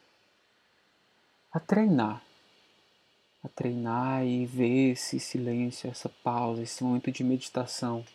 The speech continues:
Pela manhã, no meio do dia, durante as,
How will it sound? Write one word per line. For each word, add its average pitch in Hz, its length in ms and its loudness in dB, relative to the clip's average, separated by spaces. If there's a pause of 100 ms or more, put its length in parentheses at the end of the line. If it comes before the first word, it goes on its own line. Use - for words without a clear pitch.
(1160)
Pela 120 180 4
manhã, 117 680 0 (640)
no 117 80 -2
meio 113 380 4
do 120 140 -6
dia, 117 640 2 (400)
durante 127 540 4
as, - 500 -2